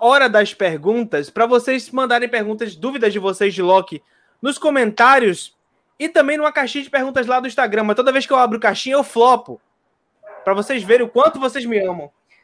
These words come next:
Só chegou uma pergunta que eu vou responder eu mesmo, que é o seguinte: qual foi o evento Nexus da Sylvie? Que foi o, foi o, o, o Rafael que perguntou,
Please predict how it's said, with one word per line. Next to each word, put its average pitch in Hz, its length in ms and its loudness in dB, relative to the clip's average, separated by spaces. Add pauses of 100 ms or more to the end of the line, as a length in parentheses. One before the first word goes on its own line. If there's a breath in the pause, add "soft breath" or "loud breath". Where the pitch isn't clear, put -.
(100)
Só 285 140 2
chegou 285 340 0
uma 359 180 2
pergunta 311 720 0 (300)
que 302 100 -2
eu 330 80 2
vou 330 100 4
responder 311 420 2
eu 330 100 2
mesmo, 277 440 0
que 208 80 -4
é 220 40 0
o 233 60 -2
seguinte: 240 440 -8
qual 254 240 2
foi 247 480 0
o 254 120 0
evento 233 540 0
Nexus 202 600 -2
da 214 220 4
Sylvie? 214 580 -4
Que - 100 -20
foi 202 160 4
o, 214 360 2 (580)
foi 214 200 -2
o, 214 80 2
o, 202 960 0
o 185 40 -4
Rafael 226 560 0
que 220 80 -20
perguntou, 180 600 -6